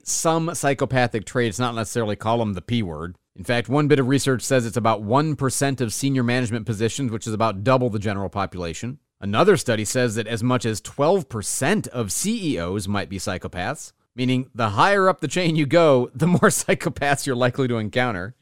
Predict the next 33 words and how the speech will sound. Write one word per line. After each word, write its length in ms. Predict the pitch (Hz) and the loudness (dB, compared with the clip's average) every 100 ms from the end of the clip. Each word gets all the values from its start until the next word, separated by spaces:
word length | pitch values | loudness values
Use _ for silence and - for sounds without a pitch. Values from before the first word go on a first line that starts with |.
| _ - | _ 0
And 240 | 208 214 | 2 2
if 80 | 202 | 0
you 60 | |
think 200 | 233 320 | -2 -2
about 220 | 349 208 196 | 2 4 4
it, 260 | - 214 | 0 -10
weirdly, 500 | 190 214 277 294 285 | -10 -6 -6 -4 -4
this 220 | 247 247 | -2 -2
makes 280 | 226 247 - | 0 -2 -2
sense 440 | - 202 247 240 - | -2 -2 -2 -4 -4
'cause 340 | 196 185 160 | 0 0 0
most 380 | 165 190 208 - | 0 2 2 -2
people 320 | 208 196 196 | -8 -2 0
are 460 | 170 139 123 120 - | 4 4 2 0 -6
hindered 540 | 110 147 190 190 185 | 0 0 4 4 4
and 160 | 143 113 | 2 -2
plagued 540 | - 151 160 147 127 | 2 4 4 2 -2
by 260 | 110 113 104 | 2 2 0
doubt 580 | 87 113 135 143 135 - | -2 2 4 4 0 -4
and 320 | 110 104 92 - | -6 -6 -6 -8
conscience 680 | - 143 131 135 131 117 | -4 -2 -2 -2 -4 -2
and 280 | 110 98 98 - _ | -4 -4 -6 -12 _
worrying 380 | 135 156 151 135 | 2 4 4 2
about 320 | 123 123 117 | 2 2 2
the 140 | 104 | -2
adverse 360 | 113 131 123 123 | 0 2 0 -2
consequences 520 | 117 120 - 120 - | -2 -4 -2 -4 -4
of 80 | 113 | -4
their 80 | 110 | -4
decisions 400 | - 135 117 117 | -2 -2 0 -2
on 80 | 113 | -2
other 120 | 104 | -2
people. 380 | 127 147 160 | -4 0 0